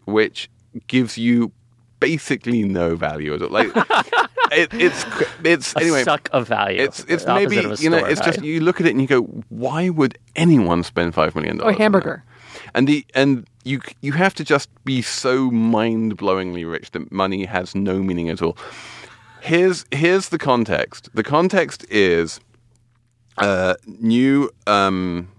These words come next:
Speaker 1: skyscraper going up in Midtown called two hundred and twenty Central Park South.
Speaker 3: Mm.
Speaker 1: The asking price, according to the offering plan, the asking price for the, um,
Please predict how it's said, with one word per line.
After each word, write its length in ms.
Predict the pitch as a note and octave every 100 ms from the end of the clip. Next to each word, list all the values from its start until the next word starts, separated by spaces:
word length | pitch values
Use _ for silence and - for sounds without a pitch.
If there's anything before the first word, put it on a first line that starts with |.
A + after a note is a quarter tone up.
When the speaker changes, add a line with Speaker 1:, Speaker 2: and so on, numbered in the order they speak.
| _ _ _ _
Speaker 1:
skyscraper 640 | - - G#2 G2+ F2+ D2+ F2
going 260 | F2+ F2
up 140 | F2+ F2+
in 100 | F2+
Midtown 460 | E2 - C#2+ C2 E2
called 280 | D#2+ E2 -
two 160 | A2
hundred 260 | A2 G#2 F#2+
and 80 | F2
twenty 300 | E2+ E2 E2+
Central 300 | E2+ E2+ D#2
Park 280 | E2 -
South. 380 | - - - _ -
Speaker 3:
Mm. 120 | F#3+ E3+ - - - - - _ _
Speaker 1:
The 680 | - G2+ C#3 C#3+ C#3+ C#3+ B2+ _ _
asking 480 | C3 A3 - F3+ D3
price, 360 | - F2+ E2 -
according 280 | - B2 A#2+
to 80 | -
the 120 | G2+
offering 340 | F2+ - E2
plan, 340 | D#2+ D2+ D2+ -
the 240 | - A2 -
asking 460 | A#2+ E3+ - F#3+
price 480 | E3+ B2 A2+ A2 - -
for 460 | - - G#2+ G#2 G2
the, 420 | G2 G2+ G2 F#2+ - _ _ _ _ _ -
um, 520 | F#2 F2+ F2+ F2